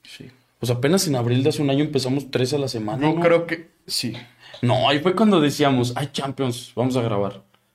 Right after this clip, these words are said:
Speaker 1: Pero yo creo, es que yo creo que cuando empezamos ya siempre, siempre tres a la semana,
Speaker 2: Fue hasta julio,
Speaker 1: fue
Speaker 2: ¿va?
Speaker 1: ya cuando entramos a Footbox.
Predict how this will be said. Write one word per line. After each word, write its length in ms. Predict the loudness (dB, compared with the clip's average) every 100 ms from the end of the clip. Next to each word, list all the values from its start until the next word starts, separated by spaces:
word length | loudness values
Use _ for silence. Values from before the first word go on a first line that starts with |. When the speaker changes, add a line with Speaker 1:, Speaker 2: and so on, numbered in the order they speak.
| _ _
Speaker 1:
Pero 220 | -4 2
yo 240 | 2 2 2
creo, 280 | 2 2 0
es 120 | -2
que 120 | 0
yo 160 | 0 0
creo 160 | -4 -4
que 180 | -6
cuando 300 | 0 2 2
empezamos 420 | 0 0 0 2 2
ya 140 | 2
siempre, 500 | 0 2 2 2 0
siempre 480 | 2 0 0 0 -2
tres 480 | -4 0 0 2 2
a 80 |
la 140 | 2 2
semana, 580 | 0 2 2 2 -2 -4
Speaker 2:
Fue 120 | -4
hasta 180 | -2 -2
julio, 360 | 0 2 4 4
Speaker 1:
fue 80 |
Speaker 2:
¿va? 60 | 4
Speaker 1:
ya 140 | 2 0
cuando 320 | 0 2 0
entramos 400 | 0 -2 -2 -4
a 80 | -6
Footbox. 640 | -6 -8 -8 -10 -12 -20